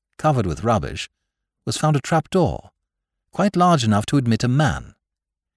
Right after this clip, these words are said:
It was closely nailed down with clamps and rivets of iron. On removing these,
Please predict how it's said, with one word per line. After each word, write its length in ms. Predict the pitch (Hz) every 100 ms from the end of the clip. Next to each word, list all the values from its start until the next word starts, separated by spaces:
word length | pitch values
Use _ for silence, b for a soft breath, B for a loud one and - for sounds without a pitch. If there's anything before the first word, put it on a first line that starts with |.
| -
It 80 |
was 160 | 78 -
closely 420 | - 117 - 101
nailed 400 | 95 104 101 92
down 360 | 87 113 87 73
with 220 | 69 -
clamps 500 | - 123 85 - -
and 200 | 80 73
rivets 320 | 80 101 92
of 120 | 87 78
iron. 480 | 98 95 62 - - _ _ _ _ _ _ _ _ _ -
On 120 | 127
removing 460 | 131 151 214 185
these, 500 | 85 73 62 120 147